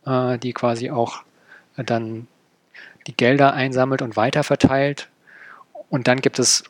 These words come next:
Organisationen wie Wikimedia Deutschland, die auch als, als Verein eine feste Form haben mit hundertfünfzig, fast hundertfünfzig Hauptamtlichen, äh, auch eine richtige Größe,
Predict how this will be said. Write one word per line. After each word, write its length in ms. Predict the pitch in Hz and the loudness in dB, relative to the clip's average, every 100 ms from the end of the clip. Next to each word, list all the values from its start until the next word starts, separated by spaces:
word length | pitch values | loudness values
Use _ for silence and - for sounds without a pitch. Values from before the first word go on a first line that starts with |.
| - | 0
Organisationen 560 | 131 117 113 - 127 | 0 2 0 0 -2
wie 60 | 117 | -2
Wikimedia 400 | 120 123 117 110 | -2 0 2 4
Deutschland, 720 | 107 117 143 147 139 139 - - _ _ - | 4 4 4 4 2 0 -6 -8 _ _ -10
die 240 | 113 120 | -6 -6
auch 280 | - 120 - | -2 -4 -2
als, 480 | - 104 - - - | -2 -2 0 0 -2
als 180 | - - | -4 -4
Verein 720 | - - 110 123 139 123 127 123 | -2 0 2 2 0 -4 -10 -8
eine 440 | 113 110 110 117 - _ _ _ _ _ _ - | -4 -2 -2 -6 -12 _ _ _ _ _ _ -2
feste 340 | 127 - 131 | 4 4 4
Form 400 | - 120 131 139 | 4 6 6 6
haben 500 | 123 123 120 117 123 | 6 6 4 -2 -6
mit 240 | 117 - | -6 -4
hundertfünfzig, 1040 | - 131 123 - - 131 - - 123 - - _ _ | -2 2 2 0 -4 -6 -2 0 0 -2 -6 _ _
fast 400 | - 117 - - | -2 2 2 0
hundertfünfzig 720 | 123 117 - 123 - 120 - - | -2 -2 -2 -4 -4 -4 -2 2
Hauptamtlichen, 840 | - 127 214 123 - 117 120 117 - - - - - - | 2 2 2 2 2 2 2 -2 -10 -14 -12 -12 -12 -4
äh, 280 | 117 110 110 | 0 2 2
auch 240 | 131 - | 2 0
eine 240 | - 110 - | -2 -6 -2
richtige 800 | - - - 113 110 110 113 127 _ _ _ _ _ _ - | -2 0 4 4 4 2 -2 -8 _ _ _ _ _ _ -6
Größe, 640 | - 120 139 127 120 123 | 2 4 4 4 4 2